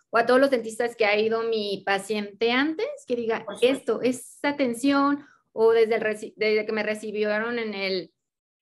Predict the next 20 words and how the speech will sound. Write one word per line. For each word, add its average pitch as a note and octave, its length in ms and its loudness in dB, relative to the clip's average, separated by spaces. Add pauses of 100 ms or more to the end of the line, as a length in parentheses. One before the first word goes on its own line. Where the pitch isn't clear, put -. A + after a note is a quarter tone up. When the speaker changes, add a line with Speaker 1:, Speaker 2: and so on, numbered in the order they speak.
Speaker 1:
en G3 600 -4
la G3+ 160 4
secretaria, A3+ 840 4
en A3 40 0
la G3+ 100 2
recepción, B3 720 0
de A#3+ 100 2
cómo A#3+ 160 0
me A3+ 100 -2
trató G3+ 240 -4
el G3 60 0
dentista, B3 460 -4
cómo C4+ 160 0
se D4 80 2
tomó A#3 240 -2
el A3+ 100 -2
tiempo A#3+ 240 -4
de A3+ 80 2
explicarme, A#3 600 -4
algo F4+ 300 0